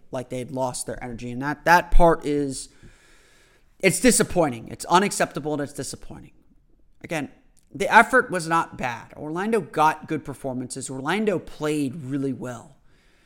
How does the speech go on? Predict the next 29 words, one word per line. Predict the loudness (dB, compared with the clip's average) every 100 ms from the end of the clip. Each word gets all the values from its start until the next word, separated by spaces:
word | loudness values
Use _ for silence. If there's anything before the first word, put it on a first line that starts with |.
| _ _ _ _ _ _
There | 0 6 6
are | 8 6
positive | 6 -2 -2 -2 -6 -8
signs | -4 -2 -2 -4 -6
that | -10
can | -12
come | -10 -10 -10
out | -10 -14
of |
this | -16 -18
game. | -20 -20 -20 -20 -20 -20
Again, | -16 -16
if, | -14 -10 -10 -6
we're | -4
not | -4 -4
looking | -6 -8
for | -8
moral | -6 -6 -6
victories. | -10 -10 -10
You | -2
gotta | 0 2
learn | 0 -2
these | -2 -4
lessons | -6 -8 -12
through | -10
winning, | -8 -8 -8 -8
but | -8 -10 _ _ _ _ _ _ _
Orlando | -2 0 2 2 2
built | 2 -2 -2